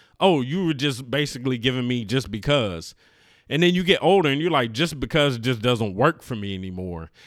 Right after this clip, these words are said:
And that's how I ended up getting to that point. Like, I don't know what time specifically where I made that switch. I don't know if it was a specific situation,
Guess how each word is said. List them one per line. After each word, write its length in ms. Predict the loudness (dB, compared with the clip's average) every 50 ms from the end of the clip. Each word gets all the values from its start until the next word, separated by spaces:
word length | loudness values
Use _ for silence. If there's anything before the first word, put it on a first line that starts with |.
| -16 -10
And 160 | -6 -2 0
that's 220 | 0 0 0 0 0
how 300 | 2 2 2 0 -4 -4
I 160 | -4 -4 -4 -2
ended 260 | -4 -2 -2 -2 -4
up 120 | -4 -4
getting 240 | -4 -4 -2 -2 -4
to 120 | -2 -2 0
that 240 | 0 0 -2 -2 0
point. 320 | 0 0 0 0 -4 -6
Like, 220 | -6 -6 -4 -2
I 100 | 0 2
don't 240 | 2 2 2 0 -4
know 200 | -2 0 2 2
what 640 | 0 0 -4 -8 -10 -10 -4 2 2 2 2 0 _ _ _ _ _
time 480 | -6 -4 -2 -2 0 0 0 0 -2 -4
specifically 1080 | -6 -8 -6 _ -6 -6 -4 0 0 0 0 -2 -12 -6 -4 0 0 0 0 -2 -4 -6 _ -20 -20 -20 _ _
where 240 | _ 0 2 2 2 2
I 180 | 2 2 2 2
made 500 | 2 0 0 2 2 2 2 0 2 2
that 180 | 2 2 2
switch. 380 | -2 -4 0 0 0 0 0 -2
I 100 | 0 2
don't 140 | 2 2 4
know 240 | 2 2 2 2
if 160 | 2 0 0 0
it 40 |
was 220 | -2 -2 -2 -4 -6
a 80 | -10
specific 680 | -10 -10 -6 -6 -6 -6 -2 -2 -2 -2 -2 -6 -8 -6
situation, 840 | -8 -8 -6 -6 -6 -2 0 2 2 2 2 0 -2 -4 -4 -6 -8